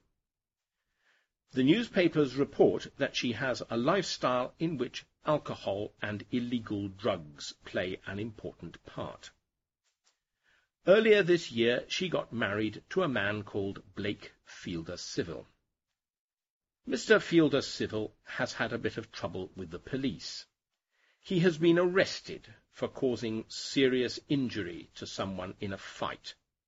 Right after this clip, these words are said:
and for trying to bribe witnesses. He is at present enjoying a short rest in Pentonville Prison in London. Last week, Amy visited her husband in prison,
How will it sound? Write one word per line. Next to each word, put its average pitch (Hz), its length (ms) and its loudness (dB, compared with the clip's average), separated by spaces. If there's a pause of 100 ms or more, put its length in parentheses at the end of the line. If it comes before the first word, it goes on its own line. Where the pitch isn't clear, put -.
(180)
and 87 160 -8
for - 120 -6
trying 90 420 -6
to 110 100 -8
bribe 85 480 -6
witnesses. - 720 -10 (1200)
He 131 180 0
is 117 140 2
at - 160 -6
present 123 460 -4
enjoying 113 760 -2
a 113 60 -6
short - 400 -4
rest - 580 -8 (100)
in 95 280 -8
Pentonville 98 720 -6 (100)
Prison 80 400 -10 (300)
in 92 200 -10
London. 90 340 -6 (2250)
Last 220 400 0
week, 107 400 -8 (140)
Amy 151 400 6
visited 104 680 -4
her 101 160 -4
husband - 560 -8
in 113 220 -2
prison, - 420 -8